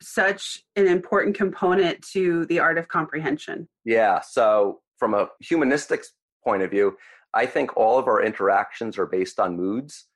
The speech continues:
Speaker 2: Every decision we make is based on mood. We tell ourselves stories constantly, right?
Speaker 1: Mm-hmm.
Speaker 2: What's gonna go on tomorrow, and, right, tomorrow's either gonna be a great day or a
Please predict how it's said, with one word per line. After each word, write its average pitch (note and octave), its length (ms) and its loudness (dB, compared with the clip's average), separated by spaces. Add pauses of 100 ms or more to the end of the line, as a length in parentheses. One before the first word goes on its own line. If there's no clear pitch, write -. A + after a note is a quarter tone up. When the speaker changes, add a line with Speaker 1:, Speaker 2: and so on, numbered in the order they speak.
(180)
Speaker 2:
Every B2 500 0 (100)
decision B2 480 -2
we C#3+ 120 0
make C#3+ 400 -4 (160)
is G#2 160 -4
based B2 320 -2
on C3 160 2
mood. D3+ 360 -4 (200)
We A2+ 120 -4
tell C3 240 0
ourselves A2+ 420 0
stories A2+ 400 0
constantly, G2 800 -4 (240)
right? G2+ 220 0
Speaker 1:
Mm-hmm. F#2+ 100 -4
Speaker 2:
What's G2 180 -2
gonna G2 240 0
go G2+ 180 2
on G#2 220 2
tomorrow, D3 600 2
and, G2 240 -4 (320)
right, G#2+ 320 0
tomorrow's G#2 440 2
either G2 140 -2
gonna F#2 160 0
be F2 100 0
a E2 60 -2
great B2 380 -2
day A#2 440 4
or D2 140 -2
a C#2+ 60 -4